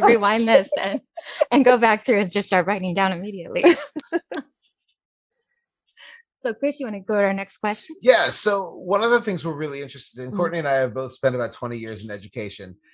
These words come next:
Speaker 3: Mm-hmm.
Speaker 2: and we're always really interested in kind of the process of how things work. You know, what is your process when it comes to writing? Do you have any weird superstitions or
Speaker 3: Yeah.
Speaker 2: rituals?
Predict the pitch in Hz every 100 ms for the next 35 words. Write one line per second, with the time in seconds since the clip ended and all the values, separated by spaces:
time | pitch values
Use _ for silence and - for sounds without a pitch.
0 | - 190 135 156 170 165 170 165 127 147
1 | 139 123 127 - 113 101 117 117 - 120
2 | 120 - - 123 120 120 104 110 110 107
3 | 104 101 - _ - 101 98 92 104 95
4 | - _ _ _ 156 135 139 185 175 160
5 | 135 131 - 131 127 131 127 143 127 120
6 | 127 120 127 120 120 120 117 110 120 127
7 | 120 113 107 127 135 123 110 - 123 104
8 | - 175 165 156 135 117 107 110 165 165
9 | 165 151 139 135 135 127